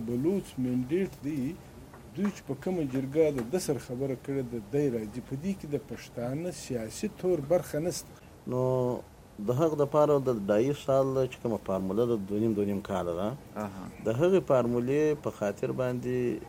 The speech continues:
Speaker 2: ملاقاتونه ډاکټر مالک صاحب هم شروع کړل، لاړې،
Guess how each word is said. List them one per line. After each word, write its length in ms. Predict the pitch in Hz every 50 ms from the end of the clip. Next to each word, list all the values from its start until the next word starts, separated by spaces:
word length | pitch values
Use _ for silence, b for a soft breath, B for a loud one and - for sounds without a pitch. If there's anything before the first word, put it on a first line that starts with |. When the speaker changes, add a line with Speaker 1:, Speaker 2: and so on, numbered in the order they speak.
| - - - - - - - - -
Speaker 2:
ملاقاتونه 1000 | 80 98 98 98 101 98 95 - 101 95 95 - 113 113 113 113 113 110 110 110
ډاکټر 300 | 107 101 95 92 - -
مالک 280 | 101 92 90 92 98 - -
صاحب 140 | 101 101 95 98
هم 100 | 107 120 123 - -
شروع 140 | 127 127 127 -
کړل، 120 | - 123 123 127
لاړې، 240 | 127 127 127 127